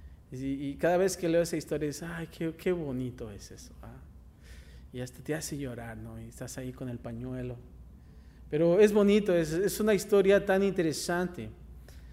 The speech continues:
Y más para aquellos que estamos, bueno, están, porque ya no puedo decir estamos, ¿ah?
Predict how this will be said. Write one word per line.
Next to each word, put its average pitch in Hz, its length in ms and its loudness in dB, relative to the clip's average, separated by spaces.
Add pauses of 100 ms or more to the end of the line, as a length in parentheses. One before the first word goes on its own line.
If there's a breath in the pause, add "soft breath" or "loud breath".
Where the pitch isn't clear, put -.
(160 soft breath)
Y 175 80 2
más 233 260 6
para 220 180 10
aquellos 190 440 6
que 170 140 0
estamos, 160 680 -2
bueno, 127 200 -6
están, 123 380 -8
porque 117 220 -16
ya 123 80 -8
no 120 80 -8
puedo 117 140 -10
decir 123 160 -10
estamos, 107 420 -14
¿ah? 101 200 -14